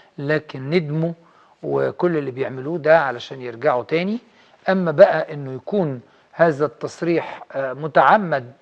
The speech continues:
أن يكون، آه، مترابط ومتزامن مع زيارة أنتوني بلينكن لمصر، وهو يعلم تمامًا أن مصر بتحذر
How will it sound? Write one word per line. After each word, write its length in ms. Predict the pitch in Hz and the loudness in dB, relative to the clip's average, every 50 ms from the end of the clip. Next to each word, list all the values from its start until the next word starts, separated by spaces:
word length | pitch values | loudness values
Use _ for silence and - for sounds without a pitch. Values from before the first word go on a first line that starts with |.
| _ _ - | _ _ -12
أن 120 | 160 147 | -10 -8
يكون، 560 | 143 135 127 - - 175 160 156 143 131 120 113 _ _ - | -8 -10 -10 -8 -6 -6 -4 -6 -6 -10 -14 -18 _ _ -14
آه، 420 | 127 120 117 113 113 113 110 113 113 | -12 -10 -8 -8 -8 -8 -8 -10 -10
مترابط 920 | 123 139 123 - 147 143 156 185 196 156 127 131 - - - - - - _ _ _ _ _ _ _ _ _ | -12 -12 -2 4 6 8 10 10 8 6 4 -2 -8 -10 -18 -20 -20 -20 _ _ _ _ _ _ _ _ _
ومتزامن 840 | 139 135 139 139 131 - 143 131 120 160 185 185 156 127 117 110 110 107 - _ _ _ _ _ _ | -2 0 2 0 2 2 2 4 8 8 8 8 8 4 -2 -10 -12 -16 -18 _ _ _ _ _ _
مع 240 | - 151 143 139 139 | 0 2 2 2 2
زيارة 500 | 127 117 131 139 151 175 196 180 160 143 - 160 165 | 0 -4 0 6 10 10 12 10 10 6 0 -2 -4
أنتوني 340 | 170 165 - - 139 139 135 | -4 -4 -6 -8 -10 -10 -8
بلينكن 480 | 120 135 156 170 165 131 - 147 135 | -6 -4 -4 -2 -4 -4 -8 -10 -10
لمصر، 600 | 131 127 127 135 160 202 220 - - - - - - _ _ _ _ _ | -8 -8 2 6 6 6 6 6 -2 -12 -20 -20 -20 _ _ _ _ _
وهو 240 | 151 123 131 147 139 | -2 0 2 2 4
يعلم 440 | 143 165 160 147 139 131 117 113 110 - | 6 6 6 6 4 2 -4 -8 -12 -14
تمامًا 420 | 120 123 135 156 175 170 147 139 131 123 117 | -14 -6 -2 0 0 0 -2 -8 -12 -14 -16
أن 180 | 123 123 123 123 | -16 -16 -16 -8
مصر 320 | 127 147 147 - - 139 | -6 -6 -6 -6 -10 -14
بتحذر 720 | 120 110 113 - - - - 180 127 113 107 113 110 104 | -14 -14 -14 -12 0 2 2 2 2 0 -4 -6 -6 -6